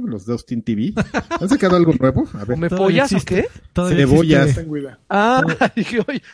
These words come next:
Speaker 2: son
Speaker 1: No sé,
Speaker 2: unos
Speaker 1: déjame entrar a
Speaker 2: come pollo.
Speaker 1: Spotify a ver de cuándo es el lanzamiento más reciente.
Speaker 3: A ver, de ahí, de ahí reconocen a alguien.
Speaker 4: No, de,
Speaker 3: Ah, bueno, ahí
Speaker 4: de,
Speaker 3: estamos nosotros, ¿no?
Speaker 2: Ahí, ahí está
Speaker 4: Ahí
Speaker 2: Uriel.
Speaker 4: está.
Speaker 2: Ahí está Uriel. Eh,
Speaker 4: Ahí está, sí, ahí estoy yo,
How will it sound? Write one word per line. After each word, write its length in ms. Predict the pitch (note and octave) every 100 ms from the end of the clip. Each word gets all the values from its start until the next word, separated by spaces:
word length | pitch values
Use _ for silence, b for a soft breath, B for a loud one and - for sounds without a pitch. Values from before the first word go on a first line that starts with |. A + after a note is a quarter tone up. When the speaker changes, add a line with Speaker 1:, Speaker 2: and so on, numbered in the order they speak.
| -
Speaker 2:
son 160 | B2
Speaker 1:
No 80 | C3
sé, 80 | C#3+
Speaker 2:
unos 40 |
Speaker 1:
déjame 200 | D3+ F3+ D3+
entrar 200 | D3 D3
a 20 |
Speaker 2:
come 120 | E3+
pollo. 80 | D#3
Speaker 1:
Spotify 360 | - A2+ A2 A2
a 40 |
ver 140 | B2
de 80 | C3
cuándo 220 | C3 C3+ C#3
es 80 |
el 80 | C#3
lanzamiento 500 | G#2 G2 A2 A#2 B2
más 100 | A2
reciente. 520 | G#2 - G#2+ C#3+ - - _ _ -
Speaker 3:
A 80 | C#3
ver, 160 | D#3+
de 80 | E3
ahí, 260 | E3+ F3+ -
de 120 | D3
ahí 80 | D#3
reconocen 560 | E3 D#3+ D3+ E3 E3 D#3+
a 60 | D3+
alguien. 360 | E3 F#3+ A#3+ _ _ _ _ _ _ _ _ _ _ _ _ _ _ _ _ _ _ _ _ -
Speaker 4:
No, 520 | D#3+ D3+ D3 D3 D3
de, 560 | D3+ D#3+ E3 E3+ E3 D3
Speaker 3:
Ah, 40 | D3+
bueno, 200 | E3 F3
ahí 60 |
Speaker 4:
de, 40 | G3+
Speaker 3:
estamos 260 | G#3+ G#3
nosotros, 440 | D3 C#3+ C#3 A#2 B2
¿no? 180 | G#3 D4+
Speaker 2:
Ahí, 220 | A3 B3 B3
ahí 100 | A#3+
está 140 | C#4+
Speaker 4:
Ahí 40 | C4
Speaker 2:
Uriel. 260 | A3+ G#3
Speaker 4:
está. 160 | C#3 B2+ _ -
Speaker 2:
Ahí 140 | G3
está 180 | G#3+ C4
Uriel. 460 | B3 G#3 F3+ E3+ -
Eh, 680 | E3+ E3+ E3+ E3 E3+ E3+ E3+
Speaker 4:
Ahí 160 | E3 E3+
está, 540 | E3 D#3 C#3 C3+ C3+
sí, 120 | -
ahí 140 | F#3 F3+
estoy 220 | F3 F3+
yo, 160 | E3+